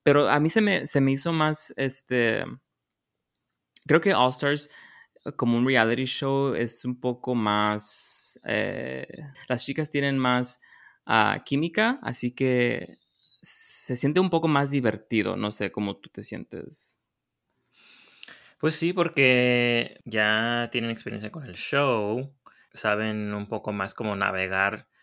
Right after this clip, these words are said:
Speaker 2: la parte reality de toda la, la experiencia. Entonces, se me hace más divertidos porque todas llegan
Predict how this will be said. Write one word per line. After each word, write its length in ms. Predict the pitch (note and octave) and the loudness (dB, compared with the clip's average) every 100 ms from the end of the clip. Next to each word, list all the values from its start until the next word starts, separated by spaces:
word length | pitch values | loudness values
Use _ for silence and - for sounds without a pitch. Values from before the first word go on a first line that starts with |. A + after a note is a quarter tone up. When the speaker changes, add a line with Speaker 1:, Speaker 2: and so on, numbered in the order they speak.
| _ _ _ _ | _ _ _ _
Speaker 2:
la 360 | - G#2+ F#2 F2+ | -10 -6 -6 -4
parte 680 | G#2 G2+ F2+ - G#2 G2+ G2 | -2 -2 -4 -6 -4 -4 -4
reality 1300 | F#2+ F#2+ F#2+ F#2+ F#2+ F#2+ F#2 G2 F#2+ F#2 F#2 C#3 F#3 _ | -6 -4 0 0 0 -4 -8 -10 -10 -10 -14 -20 -20 _
de 180 | A#2 F#2 | -14 -8
toda 180 | G2+ G2 | -6 -4
la, 300 | G2 F2+ - | -4 -6 -8
la 140 | F#2+ | -10
experiencia. 680 | F#2 - F#2+ A#2 B2+ G#2+ F2+ _ _ - - _ | -10 -10 -6 -6 -6 -10 -16 _ _ -20 -20 _
Entonces, 1200 | A#2+ G#2 A2 G#2 - A2+ A2 G#2+ G#2 G2+ - - _ | -10 -6 -6 -6 -4 -4 -2 -2 -4 -6 -10 -18 _
se 100 | A2 | -8
me 80 | G#2 | -6
hace 120 | A#2 | -4
más 200 | A2+ A2 | -4 -2
divertidos 360 | A2+ G#2+ A2+ A2 | -4 -4 -6 -6
porque 180 | G2+ | -8
todas 380 | G#2 A2+ B2 B2 - - - | -2 2 2 0 -14 -20 -20
llegan 480 | - B2 B2+ C3+ - | -6 -2 -2 -2 -8